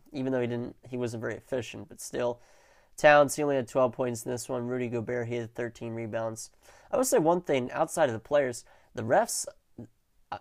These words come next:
it was a very odd game from the refs. I, I didn't like some of their calls, and neither team really did. I, I swear every foul call or anything called, really, um, every player was arguing. Like, it was just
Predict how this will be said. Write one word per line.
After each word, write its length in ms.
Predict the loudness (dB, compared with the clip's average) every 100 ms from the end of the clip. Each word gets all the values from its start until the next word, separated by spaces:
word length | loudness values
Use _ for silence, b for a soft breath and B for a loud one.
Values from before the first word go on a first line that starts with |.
| -10
it 60 | -6
was 180 | -4 -4
a 40 |
very 300 | -2 -2 -2
odd 280 | 0 0 0
game 240 | -2 -4
from 140 | -6 -4
the 40 |
refs. 300 | -2 0 0
I, 140 | -2 -2
I 40 |
didn't 220 | -4 -2
like 220 | 0 0
some 200 | -2 -6
of 60 | -4
their 140 | -4
calls, 440 | -2 0 0 0 -6 b b -10
and 120 | -4
neither 200 | 0 0
team 240 | -2 -4
really 180 | 0 0
did. 260 | 0 -2 -2 -6
I, 140 | -8
I 60 | -8
swear 300 | -8 0 2
every 220 | 2 -2
foul 340 | -4 0 0 0
call 400 | 2 4 4 0
or 120 | -8 -4
anything 400 | -2 -2 -4 -6
called, 400 | 0 2 2 0
really, 380 | -2 -2 -4 b b b b -20
um, 160 | -20 _
every 220 | 0 2 2
player 260 | 2 2
was 180 | 2 2
arguing. 420 | 2 0 -6 -14 -16
Like, 180 | -18 -18 _ _ _ _
it 140 | -2 0
was 160 | -2
just 280 | -4 -6